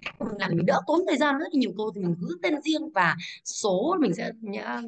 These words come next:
bê trước, đúng không ạ? Vậy cái nào dưới đây có thể rút ra được từ đoạn văn? Thứ nhất là cái từ scar đây chính là vết sẹo đấy, cô nói là vết sẹo đấy, là những cái mà kiểu nó tổn thương, những con cái nó còn sót lại ấy, đúng không ạ? Những cái vết sẹo từ thời Liên Xô đã ngăn cản Ukraine phát triển. Thứ hai là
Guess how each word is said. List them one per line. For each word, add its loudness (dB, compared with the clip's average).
bê 4
trước, -2
đúng -4
không 0
ạ? -6
Vậy 4
cái 6
nào 4
dưới 0
đây 0
có -2
thể -4
rút -4
ra -8
được -6
từ -2
đoạn -6
văn? -6
Thứ -2
nhất -6
là -2
cái -10
từ -4
scar 0
đây 0
chính -14
là -2
vết -2
sẹo 0
đấy, 0
cô -6
nói -2
là -2
vết -4
sẹo -2
đấy, -2
là -2
những -4
cái -6
mà -2
kiểu -6
nó -6
tổn 0
thương, 0
những -12
con -2
cái 2
nó -6
còn -4
sót -4
lại 0
ấy, -4
đúng -6
không 0
ạ? 2
Những 2
cái 4
vết -2
sẹo 0
từ -6
thời 0
Liên 2
Xô -2
đã -4
ngăn 2
cản 2
Ukraine -2
phát -16
triển. -8
Thứ -4
hai 2
là -2